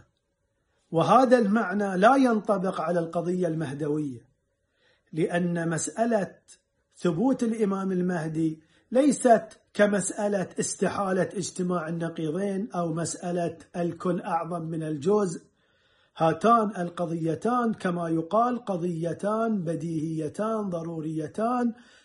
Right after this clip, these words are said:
لا تحتاجان في التصديق بهما إلى إقامة دليل، وهذا بخلاف قضية ثبوت الإمام المهدي، هي تحتاج إلى إقامة دليل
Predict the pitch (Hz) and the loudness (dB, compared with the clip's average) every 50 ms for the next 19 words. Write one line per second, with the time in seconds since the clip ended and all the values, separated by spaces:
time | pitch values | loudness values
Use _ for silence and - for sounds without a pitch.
0 | _ _ - 170 180 214 247 254 233 - - - 220 - - - - - 220 220 | _ _ -4 0 2 4 4 4 2 2 0 0 0 0 -2 -6 -4 -2 0 0
1 | 214 208 175 175 220 214 208 190 165 - - 196 185 190 - _ - 208 185 - | 0 0 0 0 0 0 0 -2 -4 -4 -4 -6 -6 -6 -8 _ -6 -4 -4 -4
2 | - 175 165 190 202 190 190 190 - 196 180 160 190 185 160 185 185 202 247 254 | -6 -6 -4 -4 -2 -4 -4 -4 -4 -4 -2 -2 -2 -2 -2 -2 0 0 0 0
3 | 254 254 233 226 214 202 208 - 185 - 196 202 202 190 185 160 147 151 165 160 | 0 0 0 0 2 0 0 -4 -6 -4 -4 -2 -2 -2 -4 -4 -2 -2 -2 0
4 | 156 151 147 - _ _ _ _ _ _ _ _ _ _ _ _ _ _ _ _ | -2 -2 -4 -6 _ _ _ _ _ _ _ _ _ _ _ _ _ _ _ _
5 | _ _ _ _ _ _ _ _ _ _ _ _ _ _ _ _ _ _ _ - | _ _ _ _ _ _ _ _ _ _ _ _ _ _ _ _ _ _ _ -4
6 | 156 143 170 160 160 156 160 156 - 165 165 202 214 185 - - - 170 156 170 | -2 0 0 2 0 0 0 -2 -2 0 2 2 2 0 0 -4 -8 -6 -6 -4
7 | 170 170 170 170 170 165 - - - - _ _ _ _ _ _ _ - - 170 | -4 -2 -2 -2 -2 -4 -6 -12 -20 -20 _ _ _ _ _ _ _ -6 -4 -2
8 | 160 165 170 165 - 160 185 175 156 160 160 156 151 151 147 143 147 143 131 135 | -2 -2 -2 -2 -4 -6 -4 -4 -4 -4 -4 -4 -4 -4 -4 -4 -6 -8 -8 -10
9 | 135 131 127 160 156 151 156 160 147 - - - 190 214 214 196 165 180 175 175 | -8 -6 -4 -2 -2 -2 -2 -4 -6 -6 -6 -2 -2 0 0 0 -2 -4 -4 -2
10 | 180 175 170 165 170 - 175 156 - - 170 180 185 185 175 160 - 151 139 160 | -4 -4 -4 -4 -6 -8 -12 -10 -8 -6 -6 -4 -2 -4 -4 -4 -6 -6 -4 -2
11 | 160 156 190 190 190 190 190 | 0 0 0 -2 -4 -6 -8